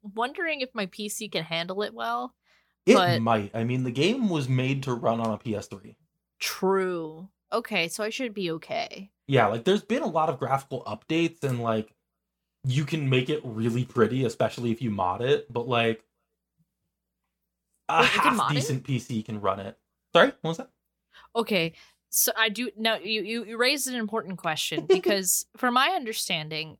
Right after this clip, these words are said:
Speaker 1: a lot of different, uh, companies don't like it when you mod your
Speaker 2: Uh,
Speaker 1: things
Speaker 2: they
Speaker 1: in
Speaker 2: do
Speaker 1: your
Speaker 2: not.
Speaker 1: online.
Speaker 2: They do not.
Speaker 1: Uh, okay. <laughs>
Speaker 2: Um, you can, you can, you can easily mod.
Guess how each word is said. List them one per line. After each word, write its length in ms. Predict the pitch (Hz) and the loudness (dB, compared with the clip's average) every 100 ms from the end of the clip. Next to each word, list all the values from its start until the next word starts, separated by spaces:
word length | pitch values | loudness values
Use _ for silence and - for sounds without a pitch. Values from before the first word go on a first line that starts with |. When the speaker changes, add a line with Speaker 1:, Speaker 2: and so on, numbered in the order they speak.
| - | -4
Speaker 1:
a 80 | 196 | 0
lot 220 | 185 170 | 0 0
of 200 | 170 165 | -2 -6
different, 500 | - 175 165 160 160 - - | -8 -6 -6 -6 -6 -12 -4
uh, 220 | 185 156 | 0 0
companies 680 | - 180 170 175 165 170 - | -2 -6 -4 -6 -6 -4 -2
don't 280 | 180 165 180 | -2 -4 -4
like 200 | 170 180 | -2 0
it 160 | 202 - | -2 -2
when 180 | 202 190 | -2 -2
you 100 | 196 | 0
mod 280 | 196 202 214 | 0 -2 -4
your 100 | 220 | 0
Speaker 2:
Uh, 40 | |
Speaker 1:
things 160 | - 127 | 0 4
Speaker 2:
they 100 | 123 | 2
Speaker 1:
in 40 | - | 2
Speaker 2:
do 40 | |
Speaker 1:
your 80 | 113 | 2
Speaker 2:
not. 200 | 113 104 | 2 2
Speaker 1:
online. 400 | 233 240 254 269 _ _ | 0 -4 -4 -8 _ _
Speaker 2:
They 100 | 113 | -6
do 120 | 113 | -4
not. 300 | 113 101 101 - | 0 2 2 -4
Speaker 1:
Uh, 60 | - _ _ - | -8 _ _ -2
okay. 420 | 208 190 175 156 214 | 0 2 0 0 0
<laughs> 80 | 370 320 - - - - - - - _ - - - | 0 2 2 2 -4 -8 -14 -20 -20 _ -14 -12 0
Speaker 2:
Um, 320 | 139 123 117 120 | 2 4 2 0
you 140 | 143 | 0
can, 340 | - 143 175 214 208 | 2 4 4 0 -2
you 160 | 131 156 | -2 -2
can, 240 | 170 160 | 0 -2
you 140 | 127 139 | -4 -6
can 180 | 151 139 | -4 -4
easily 380 | 139 139 170 | -4 -2 0
mod. 300 | 170 110 120 | 2 2 2